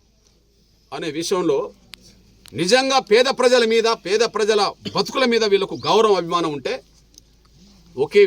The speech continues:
వేదిక మీద నుంచి వీళ్ళు స్టేట్మెంట్ ఇస్తే పోయేదేంది? ఒకరు గెలుస్తారు, ఒకరు ఓడతారు కదా. ఇక్కడ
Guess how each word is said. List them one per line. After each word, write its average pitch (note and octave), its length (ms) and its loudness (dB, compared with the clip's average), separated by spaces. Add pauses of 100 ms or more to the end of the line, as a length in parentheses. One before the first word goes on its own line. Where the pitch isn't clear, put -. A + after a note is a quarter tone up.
వేదిక G3+ 300 4
మీద F#3 120 -4
నుంచి E3+ 140 -10
వీళ్ళు D#3 160 -6
స్టేట్మెంట్ D#3+ 380 -6
ఇస్తే D#3+ 160 -6
పోయేదేంది? E3+ 400 -8 (3000)
ఒకరు C3+ 260 -6
గెలుస్తారు, F3+ 340 0
ఒకరు F#3+ 240 -2
ఓడతారు F3+ 320 -4
కదా. D3+ 160 -4 (640)
ఇక్కడ A#2+ 180 -10